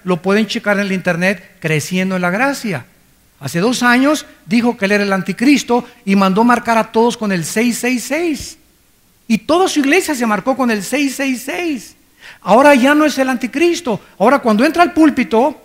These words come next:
lo presentan, "Damas y caballeros, con ustedes Jesucristo en persona". Ahora, él dice que él es Jesucristo.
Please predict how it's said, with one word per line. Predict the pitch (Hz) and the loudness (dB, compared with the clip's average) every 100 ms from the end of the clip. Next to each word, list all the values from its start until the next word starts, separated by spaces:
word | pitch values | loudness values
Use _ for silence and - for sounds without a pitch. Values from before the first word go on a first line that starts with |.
| _ | _
lo | 208 | -2
presentan, | 208 202 269 277 269 269 - | -2 -2 0 0 0 -4 -6
"Damas | - 247 330 330 | 0 2 4 2
y | 294 | 0
caballeros, | 262 277 269 311 285 - - - | 0 2 2 2 2 -2 -8 -2
con | 208 | 0
ustedes | 208 - 269 254 - - | 2 2 0 0 -2 -8
Jesucristo | - 202 196 202 254 226 | -4 -4 -4 -2 -2 -2
en | 208 | -4
persona". | 190 160 233 180 139 _ _ _ _ _ _ _ _ _ _ _ _ _ - | -4 -4 -4 -6 -8 _ _ _ _ _ _ _ _ _ _ _ _ _ 2
Ahora, | 220 143 - | 6 6 4
él | 233 269 247 170 | 2 4 2 4
dice | 349 427 415 247 175 | 6 6 4 0 0
que | 214 | 0
él | 233 | 0
es | 254 | 0
Jesucristo. | - 226 220 170 269 330 311 - 175 | -2 -4 -4 -6 -2 -2 -4 -8 -8